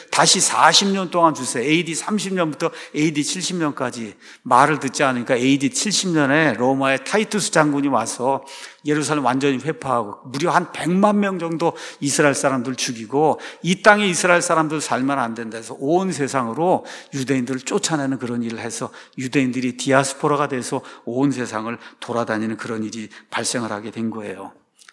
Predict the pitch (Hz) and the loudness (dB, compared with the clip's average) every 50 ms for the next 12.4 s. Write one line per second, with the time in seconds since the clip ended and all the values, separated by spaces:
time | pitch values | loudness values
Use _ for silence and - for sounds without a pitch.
0 | _ _ - - 156 123 - - - - 170 - - - 151 151 156 151 147 147 | _ _ 0 2 4 4 2 2 2 2 2 2 0 0 2 2 2 2 0 0
1 | 139 135 135 147 151 143 131 107 98 - - - - _ - 165 165 139 123 107 | -2 0 0 2 2 2 0 0 -2 -6 -12 -20 -20 _ -8 -6 -2 0 2 2
2 | 123 143 131 147 151 143 135 151 165 165 165 147 127 139 147 143 131 127 151 175 | 2 2 0 -2 -4 -4 -2 -2 -2 0 0 0 0 0 0 -2 -2 -4 -4 -4
3 | 190 - - - - 180 208 214 220 233 214 220 214 - - - 165 - 196 180 | -4 -6 -4 0 4 6 6 8 8 8 6 6 4 4 2 0 0 0 0 0
4 | 180 185 170 151 143 131 127 120 135 175 185 160 143 156 170 165 190 175 170 160 | 2 4 4 4 4 2 0 -2 -2 -2 -2 -2 -4 -2 0 2 2 2 2 0
5 | 156 156 - - - - - - 180 180 170 165 156 156 151 131 - - - - | -2 -4 -6 -8 -12 -20 -8 -2 0 2 2 2 2 2 2 0 -2 -6 -18 -20
6 | - _ _ 147 131 156 170 170 - - 170 160 151 151 147 139 123 135 135 - | -20 _ _ 2 6 8 8 8 8 8 6 6 6 4 2 2 0 -2 -6 -6
7 | 139 123 131 143 147 139 123 113 127 127 147 156 156 147 147 143 - 139 - - | -8 -6 -2 0 2 2 0 0 0 2 4 4 4 4 4 2 0 0 0 0
8 | - 160 151 147 147 143 - 139 131 139 131 135 135 127 156 147 139 127 - 151 | -2 -2 -2 -2 -4 -4 -2 0 0 0 0 -2 -2 -2 -2 -2 -2 -2 -4 -4
9 | 131 - - - - - - 147 135 131 143 131 156 147 143 135 127 120 131 143 | -6 -6 -8 -16 -20 -14 -10 -8 -4 -2 0 2 4 4 4 4 2 0 0 0
10 | 139 117 101 - - - 156 156 160 170 160 147 135 113 - - - - - 120 | -2 -2 -4 -8 -6 2 6 6 8 8 8 6 4 2 -2 -6 -8 -2 2 4
11 | 131 135 139 135 - - 127 123 127 123 131 120 - - 120 117 117 117 110 107 | 4 4 4 2 2 2 2 2 2 2 0 -2 -2 -2 -2 -2 0 -2 -2 -2
12 | 117 113 110 110 107 110 110 107 | -2 -4 -4 -4 -6 -6 -8 -8